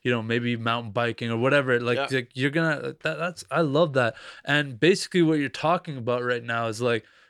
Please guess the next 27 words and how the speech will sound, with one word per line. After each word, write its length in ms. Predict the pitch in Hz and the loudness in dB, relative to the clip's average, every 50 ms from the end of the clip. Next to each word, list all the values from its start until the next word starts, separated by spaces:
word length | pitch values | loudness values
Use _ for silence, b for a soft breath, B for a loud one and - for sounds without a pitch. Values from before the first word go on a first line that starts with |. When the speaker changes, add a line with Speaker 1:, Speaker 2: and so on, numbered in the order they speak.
| b _ - | b _ 0
Speaker 1:
dominating, 720 | - 143 156 185 196 196 175 180 175 170 165 165 151 143 | 2 2 2 2 0 0 0 2 4 4 4 2 2 0
like, 180 | 135 139 135 110 | -2 -2 -2 -2
locally 640 | 120 117 127 139 147 139 - 143 117 104 95 98 98 - - | 0 2 4 4 2 2 0 -2 -2 -2 -4 -8 -10 -12 -12
Speaker 2:
Mm-hmm. 340 | 135 143 135 135 131 120 110 95 _ _ | -12 -10 -8 -8 -8 -8 -10 -12 _ _
Speaker 1:
and 140 | - 147 147 | -4 -2 0
then 80 | 151 147 | 0 -2
Speaker 2:
And 100 | 139 135 | 0 2
then 80 | 131 | 4
Speaker 1:
moving 260 | 160 175 165 175 165 147 | 6 6 6 4 2 2
on 200 | 147 156 156 156 | 2 0 0 0
Speaker 2:
spread. 60 | 135 | -2
Speaker 1:
to 80 | - 147 | -4 -4
the 80 | 143 139 | -4 -2
next 340 | 135 135 131 120 - - - | -2 -2 -2 -2 -4 -6 -6
thing 220 | 131 110 98 110 123 | -6 -6 -6 -6 -4
and 120 | 120 123 | -2 0
Speaker 2:
Yeah. 60 | 131 | 0
Speaker 1:
then 80 | 120 120 | 0 -2
spreading 560 | - - - - - 147 143 131 127 123 113 | -4 -8 -6 -2 0 2 2 2 0 -2 -6
and 120 | 117 117 120 | -6 -4 -2
then 200 | 127 123 117 110 | -2 -2 -4 -2
this 240 | 104 139 143 127 - | 0 0 0 0 -4
pocket 480 | - - - 123 120 120 - - 120 113 | -8 -6 -4 -2 -2 -2 -4 -6 -6 -6
and 140 | 117 113 117 | -4 -2 -2
that 220 | 131 135 127 - | 0 -2 -2 -2
pocket. 380 | - 127 120 110 - - 107 - | -2 -2 -2 -2 -2 -4 -6 -4
Speaker 2:
Yeah. 160 | 123 120 113 | -4 -4 -4